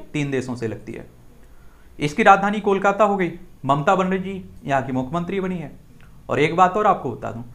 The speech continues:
सभी राज्यों में अब ये देखेंगे आप लोग कि एकमात्र कोई महिला अगर मुख्यमंत्री है कहीं की तो वो है ममता बनर्जी। और आपने देखा है किस तरह से चुनाव हुआ और किस तरह से इनकी जीत हुई।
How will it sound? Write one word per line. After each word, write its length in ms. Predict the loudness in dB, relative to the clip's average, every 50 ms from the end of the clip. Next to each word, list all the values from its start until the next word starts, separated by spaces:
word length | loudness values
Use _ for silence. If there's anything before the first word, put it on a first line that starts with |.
| -18 -20 -20 -20
सभी 360 | -10 -2 0 2 2 2 4 6
राज्यों 320 | 6 6 6 6 2 -2
में 100 | 0 0
अब 100 | 0 0
ये 60 | 0 -2
देखेंगे 380 | -2 -4 -4 -4 -6 -4 2 4
आप 180 | 4 4 2 0
लोग 160 | -4 -4 -4
कि 140 | -8 -10 -10 -6 -2
एकमात्र 540 | 0 0 0 0 2 2 2 2 2 -2 -6 -2
कोई 200 | 0 0 0 0
महिला 260 | 0 0 2 2 2
अगर 220 | 2 2 0 0 -2 -6 -8 -8
मुख्यमंत्री 460 | -8 -6 -6 -6 -6 -6 -4 -2 -2
है 140 | -2 -2 -2
कहीं 240 | -4 -6 -6 -6 -6
की 140 | -6 -8 -8 -10 -12 -16 -20 -20 -20 -20 -20 -10 -6
तो 60 | -4 -2
वो 140 | 0 0 0
है 100 | 0 0
ममता 300 | 0 -2 0 0 0 0
बनर्जी। 380 | 0 0 -2 -4 -6 -8 -12 -14 -16 -18 -16 -6
और 60 | 0 2
आपने 260 | 2 2 0 -2 -2
देखा 220 | -4 -2 -2 -2
है 60 | -4
किस 240 | -2 -4 -6 -6 -4 -2
तरह 140 | -2 0
से 120 | 0 -2 -4
चुनाव 320 | -6 -4 -2 0 0 0
हुआ 140 | 0 0 -2
और 100 | -2 -2
किस 160 | -4 -8 -6 -4
तरह 140 | -2 -2 -2
से 120 | -2 -4
इनकी 240 | -6 -6 -4 -6 -6 -6 -10 -14 -20 -16 -16 -8
जीत 260 | -6 -4 -4 -4 -4
हुई। 200 | -6 -6 -8 -10